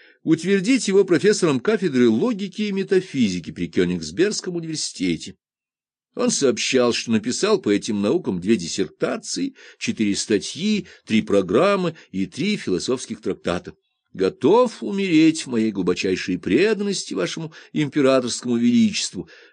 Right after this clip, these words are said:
заканчивал Кант, точнее, наиверноподданнейший раб Емануэль Кант. Записки Бартенева. Но императрице Елизавете Петровне успехи Канта в науках показались недостаточными,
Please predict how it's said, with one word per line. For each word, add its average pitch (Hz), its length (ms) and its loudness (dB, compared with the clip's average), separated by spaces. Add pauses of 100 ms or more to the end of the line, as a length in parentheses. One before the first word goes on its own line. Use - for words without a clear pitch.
заканчивал 95 800 -2
Кант, 185 600 -6 (400)
точнее, 95 400 -4
наиверноподданнейший 113 2000 0
раб 127 300 0 (260)
Емануэль 92 960 2
Кант. 95 560 -8 (760)
Записки 85 400 -10
Бартенева. 85 600 -4 (1900)
Но 240 140 2
императрице 202 560 2
Елизавете 139 720 4
Петровне 123 580 2
успехи 104 600 0
Канта 98 420 0
в 90 100 -2
науках 95 380 -2
показались 92 480 -2
недостаточными, 196 1080 -4